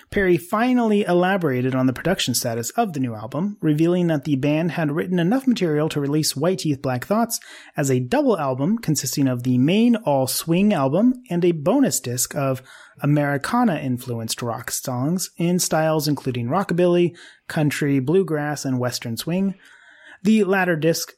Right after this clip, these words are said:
featuring guest appearances from accordionist Buckwheat Zydeco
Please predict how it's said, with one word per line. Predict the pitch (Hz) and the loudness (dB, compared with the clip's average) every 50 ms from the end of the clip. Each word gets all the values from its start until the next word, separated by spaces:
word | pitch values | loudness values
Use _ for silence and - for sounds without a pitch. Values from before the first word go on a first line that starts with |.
| _ - | _ -4
featuring | - 170 151 - - 160 151 143 139 | -2 -2 0 0 0 2 2 2 2
guest | 139 139 127 - - | 2 0 -2 -2 -6
appearances | - - 143 131 127 127 - 170 170 | -4 -2 -2 -2 -2 -2 -2 -4 -4
from | - - 139 127 | -2 -2 0 0
accordionist | 127 123 - _ _ - - 254 269 214 151 123 110 110 120 151 - - - - _ - | -2 -2 -6 _ _ -8 -2 0 0 2 0 -2 -2 -4 -4 -4 -4 -6 -6 -8 _ -8
Buckwheat | 131 117 180 196 190 - - 175 175 175 147 | -4 -2 -2 -2 -2 -2 -2 -2 -2 -2 -2
Zydeco | 135 139 139 131 120 117 - 131 123 143 196 214 | -2 0 0 0 0 -2 -4 -4 -4 -4 -4 -6